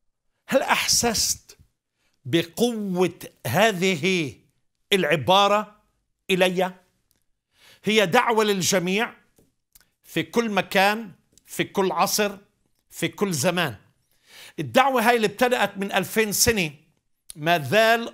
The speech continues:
صداها حتى هذه اللحظة. كل من يقبل إلى يسوع المسيح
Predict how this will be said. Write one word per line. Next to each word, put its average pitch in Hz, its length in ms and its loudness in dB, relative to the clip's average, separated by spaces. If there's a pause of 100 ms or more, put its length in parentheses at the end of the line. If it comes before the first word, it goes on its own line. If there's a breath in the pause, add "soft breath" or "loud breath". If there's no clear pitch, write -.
صداها 185 840 2 (440 soft breath)
حتى - 540 0
هذه 208 640 2
اللحظة. 156 760 0 (520 soft breath)
كل 262 360 -2
من 226 460 -2 (140)
يقبل 190 760 -2 (160)
إلى 196 200 2
يسوع 170 800 2
المسيح 170 680 -4